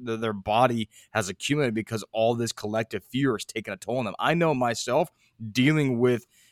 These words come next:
um, obsessive compulsive disorder, which is an anxiety disorder, which creates a lot of stress and strain on my body and on my mind. There are days where I wake up and I feel like I, like, I'm sick, like, I'm achy. I feel like, it feels like I have the flu because I've been s-, my mind has been so strung out on just anxiety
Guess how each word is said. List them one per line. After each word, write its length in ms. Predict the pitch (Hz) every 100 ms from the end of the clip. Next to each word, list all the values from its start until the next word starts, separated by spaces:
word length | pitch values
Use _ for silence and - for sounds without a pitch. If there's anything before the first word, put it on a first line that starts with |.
| -
um, 360 | 113 117 110 107
obsessive 400 | 120 110 127 117
compulsive 460 | 110 107 117 127 135
disorder, 400 | 123 123 135 143
which 260 | 110 110 104
is 80 |
an 60 | 104
anxiety 320 | 101 104 110
disorder, 240 | 110 117 107
which 160 | 107
creates 320 | - 113 104 107
a 120 | 110
lot 500 | 92 90 98 117 120
of 140 | 110 -
stress 360 | - 110 113
and 80 | 104
strain 280 | - 120 107
on 100 | 98
my 280 | 98 107 104
body 340 | 104 107 110
and 80 | 104
on 100 | 101
my 140 | 104
mind. 420 | 104 98 107 139 - _ - -
There 100 | 139
are 80 | 151
days 220 | 135 131
where 160 | 123 117
I 20 |
wake 240 | 120 117
up 80 | 120
and 80 | 110
I 60 |
feel 200 | - 123
like 200 | 117 104 -
I, 240 | 104 110
like, 220 | 107 101
I'm 140 | 98 104
sick, 440 | - 131 110 - - _ -
like, 80 | 101
I'm 100 | 98 -
achy. 380 | 135 117 101
I 60 | 92
feel 160 | 139 135
like, 100 | 123
it 120 | 120
feels 180 | 151 143
like 80 |
I 100 | 117
have 240 | 117 120 98
the 80 | 95
flu 420 | - 156 143 113 _ -
because 180 | 120 113
I've 100 | 110
been 120 | 113
s-, 200 | - -
my 140 | 123
mind 300 | 110 107 117
has 80 | 127
been 120 | 110
so 320 | 107 - 127 127
strung 360 | - 135 117
out 100 | 113
on 160 | 110 104
just 160 | 95
anxiety 800 | - 110 98 98 101 135 165 208